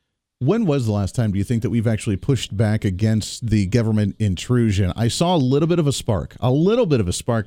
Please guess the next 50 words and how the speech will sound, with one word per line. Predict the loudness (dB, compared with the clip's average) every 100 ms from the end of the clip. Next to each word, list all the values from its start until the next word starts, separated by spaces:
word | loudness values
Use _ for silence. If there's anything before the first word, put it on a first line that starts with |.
| 0
during | 0 0
the | -2
covid | 0 0 2
nineteen | 2 2 0 2
pandemic | 2 2 2 0 0
when | 0
we | 0
started | 2 2 2
mandating | 2 2 2 2 2 2
vaccinations. | 2 0 0 0 0 0 0 -2 -2 -8 _ _ -4
And | 0 2 0 0
as | 0
soon | 2 2
as | 2
we | 0
started | 2 0 2
pushing | 0 2
back | 2 2 2
on | 2
that | 2 2 0
is | 0 0
when | 0 0
they're |
like, | 0 0
"Well, | -2 -4 -4
okay, | -2 0
you | 0
guys | 0 0
can | 2
go | 2
back | 2 2
to |
normal | 2 2 2
now, | 2 0
start | 0 0
going | 2 2
to | 2
jobs, | 2 2 2 0
and | -2 -4 _
you | 0
don't | 0 2
have | 2 2
to." | 2
And | 2
then | 2
we |
started | 2 0 2
seeing | 2
the | 2
repealing | 0 0 0 2 2 0